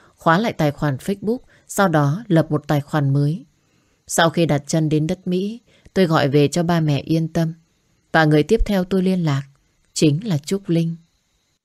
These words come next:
"Alo, chị đây Trúc Linh."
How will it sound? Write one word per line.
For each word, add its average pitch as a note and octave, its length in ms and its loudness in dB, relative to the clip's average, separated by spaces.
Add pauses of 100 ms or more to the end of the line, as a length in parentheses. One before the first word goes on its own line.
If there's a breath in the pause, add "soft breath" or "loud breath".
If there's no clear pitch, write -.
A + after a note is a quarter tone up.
(1120)
"Alo, E3 420 -2 (500)
chị D#3+ 200 0
đây E3 200 0
Trúc A3 240 -6
Linh." F3+ 240 -2